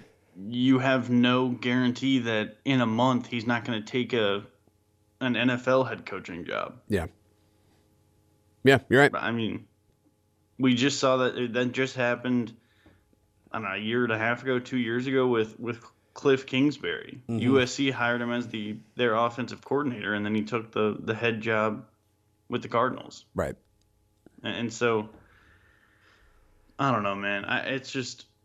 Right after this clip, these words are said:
Speaker 1: we talked about it right when the news came out. We were saying, you know, they made this move. They've gotta know who their guy is.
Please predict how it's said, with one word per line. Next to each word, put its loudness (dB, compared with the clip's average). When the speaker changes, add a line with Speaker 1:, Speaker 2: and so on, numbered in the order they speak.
Speaker 1:
we 0
talked 0
about 0
it -2
right -2
when -4
the -4
news -2
came -2
out. 2
We -4
were -2
saying, 2
you 0
know, 0
they -2
made 0
this -2
move. 4
They've 2
gotta 2
know 0
who -4
their 0
guy 0
is. -14